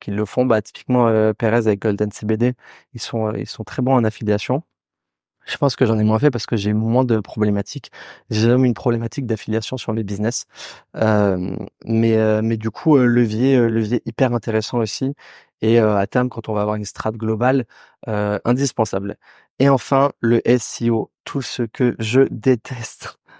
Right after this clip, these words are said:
Euh, franchement, c'est, euh, c'est un bon levier aussi pour moi. Maintenant, maintenant, moi, ça me saoule, putain, ça me saoule. Euh, c'est trop lent, le S E O.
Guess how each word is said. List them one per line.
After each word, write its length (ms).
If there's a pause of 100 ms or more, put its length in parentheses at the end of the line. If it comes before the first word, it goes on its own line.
(160)
Euh, 280
franchement, 380
c'est, 240
euh, 140 (440)
c'est 180
un 140
bon 180
levier 280
aussi 260
pour 180
moi. 280 (460)
Maintenant, 580 (1000)
maintenant, 180
moi, 120
ça 180
me 60
saoule, 480
putain, 340
ça 160
me 80
saoule. 420 (300)
Euh, 460
c'est 160
trop 240
lent, 160
le 100
S 300
E 40
O. 120